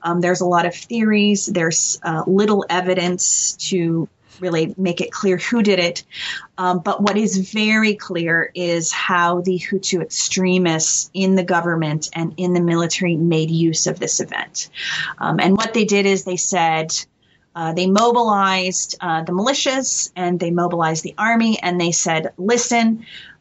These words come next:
um, the R P F has killed our president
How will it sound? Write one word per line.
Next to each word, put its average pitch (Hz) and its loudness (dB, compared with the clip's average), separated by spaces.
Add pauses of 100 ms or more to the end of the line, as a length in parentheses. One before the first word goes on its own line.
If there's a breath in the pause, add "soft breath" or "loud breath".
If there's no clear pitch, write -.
(100)
um, 170 0 (160)
the 190 -2
R 254 0
P 247 0
F 220 2
has 180 -2
killed 190 -2
our 156 0
president 285 -2